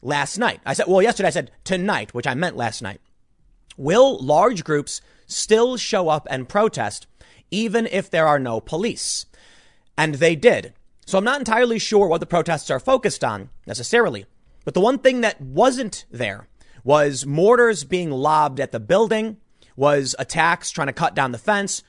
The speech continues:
fires being started. And now, because of this, the narrative being pushed by many outlets, particularly left-wing, particularly left-wing outlets like The Guardian, is that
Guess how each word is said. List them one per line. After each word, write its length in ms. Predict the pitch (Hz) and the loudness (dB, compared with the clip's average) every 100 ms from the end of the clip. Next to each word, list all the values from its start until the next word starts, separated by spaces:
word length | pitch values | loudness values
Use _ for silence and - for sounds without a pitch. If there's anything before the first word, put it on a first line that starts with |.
| _ _ | _ _
fires 520 | - 170 185 190 123 | -2 0 2 0 -2
being 280 | 147 139 127 | -4 -4 -4
started. 500 | - 120 110 98 - _ _ _ - - | -2 -2 -2 -4 -12 _ _ _ -8 -2
And 240 | 165 156 | 0 0
now, 320 | 185 220 151 | 0 0 0
because 560 | 117 156 - 226 285 233 | -2 -8 -4 2 2 4
of 160 | 175 | -2
this, 440 | 117 107 - - - _ | -2 -6 -6 -8 -10 _
the 140 | 131 | -6
narrative 540 | 151 165 208 240 233 151 | -2 0 0 2 0 0
being 260 | 196 185 | -2 -2
pushed 400 | 170 151 147 - | -2 -2 -2 -4
by 140 | 135 120 | -4 -2
many 340 | 120 143 180 | -2 -2 -2
outlets, 320 | 131 127 151 | -2 -2 -4
particularly 480 | - 135 156 156 147 | -6 -6 -4 -2 -2
left-wing, 400 | 131 175 - 143 - - | -2 -2 -4 -8 -8 -8
particularly 580 | 135 233 208 160 143 - _ - | 0 0 2 -2 -4 -8 _ -2
left-wing 400 | 139 170 175 160 | -2 0 -2 -2
outlets 240 | 143 131 | -4 -2
like 180 | 156 - | -4 -2
The 60 | |
Guardian, 400 | 143 113 110 120 - - _ - 156 | -2 -2 -2 -8 -12 -20 _ -6 -2
is 160 | 156 | -2
that 260 | 185 170 | 0 -2